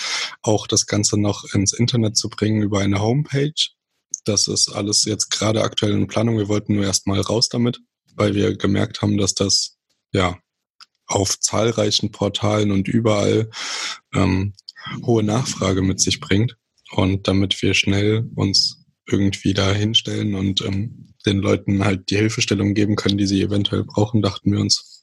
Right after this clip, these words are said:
erst mal raus damit. Deswegen gibt's dafür eine Facebook-Gruppe, die ist natürlich auch unten in den Shownotes verlinkt.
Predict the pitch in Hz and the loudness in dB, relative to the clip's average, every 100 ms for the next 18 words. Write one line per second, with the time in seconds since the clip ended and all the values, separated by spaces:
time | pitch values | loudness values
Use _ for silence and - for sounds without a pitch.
0 | _ _ _ _ _ _ - - - - | _ _ _ _ _ _ -8 -8 -4 -4
1 | - 104 101 107 - 92 90 101 - 104 | 0 0 2 0 -2 -4 -2 -2 0 0
2 | 104 107 - 101 - 98 98 - 120 - | 0 -2 0 -2 0 0 0 0 -2 0
3 | 98 - 107 110 107 107 113 104 123 117 | -4 -2 0 0 2 2 0 2 0 0
4 | 107 110 117 110 101 104 - 117 104 95 | 0 0 0 0 0 0 2 0 0 -4
5 | - 98 101 | -4 0 0